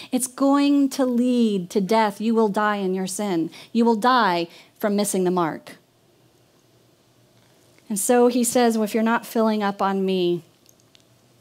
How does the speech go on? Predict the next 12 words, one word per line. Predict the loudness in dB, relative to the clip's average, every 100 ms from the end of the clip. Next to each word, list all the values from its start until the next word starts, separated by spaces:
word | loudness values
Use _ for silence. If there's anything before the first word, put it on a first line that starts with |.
| _ -10
I | -8
can | -6
tell | -4 -2
you | -2
death | -2 -4
is | -4
already | -4 -4 -6
happening. | -6 -6 -6 -6 -4
There's | -4 -6
death | -4 -4 -4
of | -6
mercy." | -4 -4 -6 -8 -10